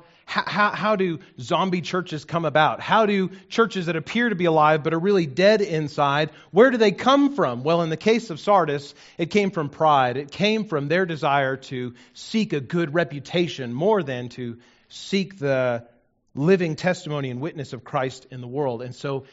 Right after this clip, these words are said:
here's the main idea of Jesus' word to the church in Sardis in Revelation three and his word to us today. Beware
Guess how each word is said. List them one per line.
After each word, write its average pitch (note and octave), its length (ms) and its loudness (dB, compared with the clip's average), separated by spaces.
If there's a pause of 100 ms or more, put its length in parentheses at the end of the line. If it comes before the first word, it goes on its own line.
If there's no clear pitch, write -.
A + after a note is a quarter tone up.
(200)
here's G#3+ 300 0
the D#3+ 80 -2
main F3 240 2
idea D3+ 440 2
of C3+ 120 -4
Jesus' D3 720 -4 (180)
word F#3 680 2
to E3 200 -2
the C#3 120 -8
church E3 460 -4
in C3+ 200 -8
Sardis F3 480 2
in C3+ 80 -8
Revelation C3+ 460 -4
three E3+ 240 -4
and D#3 120 -4
his E3+ 160 -4
word G3 360 2
to G3 160 0
us F3+ 160 0
today. G3 480 2 (600)
Beware D3+ 840 2